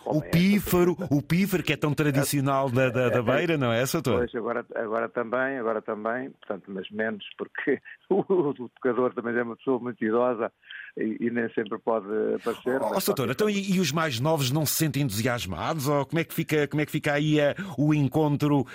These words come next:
Speaker 2: de gerações?
Speaker 1: Pois é, difícil, é difícil fazer esse encontro porque, para já, há poucos, poucos, pouca juventude na, na, na, na nossa aldeia, já à semelhança de todas as aldeias do, do interior, não é? Eh, e de forma que, eh,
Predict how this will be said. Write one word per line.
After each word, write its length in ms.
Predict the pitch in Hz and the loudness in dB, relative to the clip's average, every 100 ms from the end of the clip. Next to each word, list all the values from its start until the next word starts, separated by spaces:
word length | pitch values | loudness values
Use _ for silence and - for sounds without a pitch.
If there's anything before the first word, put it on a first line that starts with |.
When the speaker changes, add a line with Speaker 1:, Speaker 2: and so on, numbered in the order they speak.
| - | -6
Speaker 2:
de 80 | 107 | -2
gerações? 1080 | 156 139 131 - 80 117 110 104 - - _ _ - | 2 2 0 -2 -6 -8 -14 -18 -20 -20 _ _ -2
Speaker 1:
Pois 180 | 196 175 | 0 2
é, 160 | 175 | 0
difícil, 640 | 156 151 - 151 - 120 113 | 0 -2 2 2 2 0 2
é 80 | |
difícil 560 | 113 123 135 127 120 113 | 0 -4 -4 -2 -2 -2
fazer 360 | 98 117 113 113 | -2 -2 2 2
esse 240 | 113 - | 0 -2
encontro 400 | 107 127 131 - - | -6 -4 -4 -6 -8
porque, 420 | 127 - 117 107 98 - | -8 -6 -4 -4 -4 -2
para 160 | 139 | -2
já, 120 | 156 | 0
há 120 | 247 233 | 0 -2
poucos, 380 | - 127 - - - - | -4 -10 -10 -18 -18 -10
poucos, 380 | 98 - 87 73 - | -10 -10 -14 -18 -14
pouca 220 | 87 - | -14 -12
juventude 440 | 87 87 85 85 - 82 | -16 -16 -16 -18 -20 -20
na, 80 | 78 76 | -20 -20
na, 80 | 80 - _ _ _ | -20 -20 _ _ _
na, 80 | - 101 | -16 -6
na 160 | 107 | -4
nossa 260 | 127 123 123 | -2 -2 -2
aldeia, 320 | 120 151 180 - | -2 -2 -4 -4
já 80 | 85 | -10
à 140 | 82 - | -12 -16
semelhança 320 | 90 95 101 | -18 -14 -14
de 80 | - | -8
todas 260 | 113 98 92 90 | -6 -4 -4 -4
as 80 | |
aldeias 420 | 90 87 92 82 - | -4 -4 -6 -8 -10
do, 160 | 76 - 78 | -18 -18 -18
do 40 | |
interior, 400 | - 95 107 110 - | -16 -6 -2 -2 -4
não 80 | 87 | -10
é? 80 | 87 _ - - - - - | -12 _ -20 -20 -20 -8 -2
Eh, 280 | 117 117 | 0 2
e 60 | 135 | 0
de 60 | 127 | 0
forma 320 | 147 143 151 | -2 -2 -6
que, 140 | - | -8
eh, 420 | 165 196 - 147 | -6 -4 -4 -6